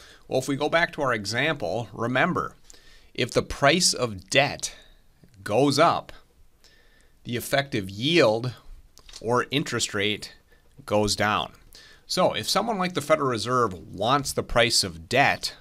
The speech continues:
or any asset for that matter, to increase, they have to increase demand, or in other words, they have to start buying. And buying is exactly what the Federal Reserve has been doing. In fact,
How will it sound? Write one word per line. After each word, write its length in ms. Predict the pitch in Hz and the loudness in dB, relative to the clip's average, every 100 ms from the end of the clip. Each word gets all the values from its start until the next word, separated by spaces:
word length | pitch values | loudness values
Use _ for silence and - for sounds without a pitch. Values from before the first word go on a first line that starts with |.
| - | -6
or 240 | 110 127 - | 0 0 0
any 300 | 170 202 123 | -4 -2 -2
asset 400 | 101 113 113 110 | -2 -2 -4 -6
for 120 | 104 | -2
that 200 | 104 92 | 0 2
matter, 240 | 107 107 | 2 0
to 120 | 104 95 | -2 -4
increase, 720 | 139 151 113 120 131 - - _ - - - | -4 -2 -2 0 2 2 -2 _ -20 -20 -2
they 120 | 139 | 2
have 160 | 170 170 | 2 0
to 220 | 170 98 | -4 -4
increase 420 | 113 - 139 139 | -6 -4 -2 -2
demand, 420 | 110 120 185 117 | -4 -4 -2 -2
or 140 | 104 107 | -2 -2
in 60 | |
other 200 | 127 123 | -2 -2
words, 300 | 113 123 110 | 0 -2 -2
they 100 | 104 | -4
have 140 | 147 - | -4 -4
to 80 | |
start 520 | - - 107 143 110 107 | -4 -2 -4 -4 -6 -2
buying. 460 | 127 226 160 - _ _ _ _ _ _ _ - | 0 0 -2 -6 _ _ _ _ _ _ _ -6
And 200 | 127 107 | -4 0
buying 460 | 120 185 165 156 139 | 0 4 4 4 2
is 200 | 117 107 | -4 -4
exactly 420 | 101 131 139 135 | 0 0 2 -2
what 120 | 113 | -4
the 40 | |
Federal 300 | 107 120 117 | 0 2 2
Reserve 320 | 110 98 110 104 | 0 0 0 -2
has 140 | 95 | -4
been 140 | 95 | -6
doing. 280 | 90 95 85 | -6 -6 -6
In 120 | 87 | -8
fact, 420 | 87 113 104 - | -2 0 0 -4